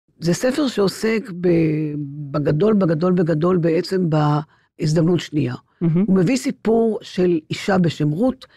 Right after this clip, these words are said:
Speaker 1: וגבר בשם אורי, שני אנשים שכל אחד עם סיפור חייו האחר, והם כל אחד גם לא עובדים ב-, במקביל, הם חיים. ורות מחליטה לקחת את חייה ולהתחיל מההתחלה.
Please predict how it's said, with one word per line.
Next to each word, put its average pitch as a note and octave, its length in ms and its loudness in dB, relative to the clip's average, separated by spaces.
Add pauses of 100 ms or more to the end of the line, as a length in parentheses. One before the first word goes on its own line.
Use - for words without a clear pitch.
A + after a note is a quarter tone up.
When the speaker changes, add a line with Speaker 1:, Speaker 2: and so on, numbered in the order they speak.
(180)
Speaker 1:
וגבר E3+ 420 4
בשם D3 320 -2
אורי, G#3 320 0
שני F3+ 260 0
אנשים G3+ 460 0 (800)
שכל D#3+ 920 0
אחד F3+ 360 0 (240)
עם E3+ 120 -4
סיפור D#3+ 440 -4
חייו D#3 300 0
האחר, G3 320 -2
והם E3 440 2
כל F3+ 180 2
אחד F3 280 -2
גם E3+ 160 2
לא E3+ 100 4
עובדים F3+ 360 2
ב-, E3+ 180 2 (580)
במקביל, F#3 500 4
הם D3+ 100 0
חיים. B2+ 400 -2 (520)
ורות F3+ 520 0 (260)
מחליטה F3+ 400 0 (140)
לקחת G3 400 -2
את G#3+ 80 -4
חייה E3+ 500 2
ולהתחיל D3+ 360 -4
מההתחלה. C3 540 -2